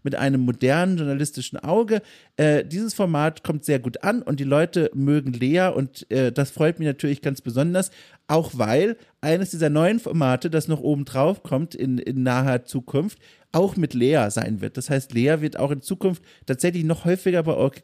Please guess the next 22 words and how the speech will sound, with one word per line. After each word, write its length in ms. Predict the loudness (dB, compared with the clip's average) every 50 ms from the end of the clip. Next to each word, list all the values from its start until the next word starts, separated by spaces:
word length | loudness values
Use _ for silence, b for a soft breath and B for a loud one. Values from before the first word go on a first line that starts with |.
| -8 -2
Cool 220 | 0 0 0 0 B B B B
zu 160 | -2 0 2
hören 280 | 2 4 2 0 0 0
sein, 280 | -2 -2 -2 -4 -6 -8 -6
was 180 | -6 -4 -2
mich 140 | -4 -4 -2
sehr 160 | -2 -2 -2
freut. 320 | -2 -2 -6 -6 -6 -6 b b b b b b
Aber 140 | 2 4
dazu, 320 | 4 2 2 0 -2 -6 -4
wie 80 | -2
gesagt, 460 | -2 0 2 2 0 0 -2 -6 -4 0
äh, 280 | 2 2 2 2 0 b b b b b -2
in 100 | 0 0
einer 240 | 2 2 2 0 0
kommenden 400 | 0 0 -2 0 0 0 -2 0
Ausgabe 540 | 0 2 2 0 0 -2 -2 0 0 0 0
oder 160 | 0 0 0
in 200 | 0 0 -2 0
der 220 | 2 2 2 2
kommenden 440 | 0 -2 -4 -2 -2 0 0 -2 -2
Ausgabe 640 | -2 -4 -4 -4 -4 -4 -4 -2 0 0 0 -2